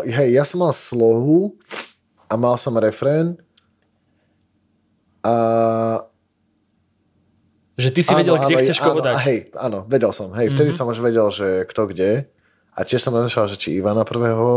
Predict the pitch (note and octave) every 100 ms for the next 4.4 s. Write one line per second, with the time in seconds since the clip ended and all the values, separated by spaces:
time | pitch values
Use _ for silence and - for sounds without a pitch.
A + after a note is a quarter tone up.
0 | B2 - G2 - G2+ G2 F#2+ F#2+ F2 F2+
1 | - G#2 G#2 G2 F#2 F#2+ E2+ E2+ G2+ -
2 | F2+ E2 E2 F2 F#2 A#2 - _ _ -
3 | - A#2+ D3+ F3+ D#3 D3 C#3 C3+ B2+ B2+
4 | A#2 G2+ G2+ F#2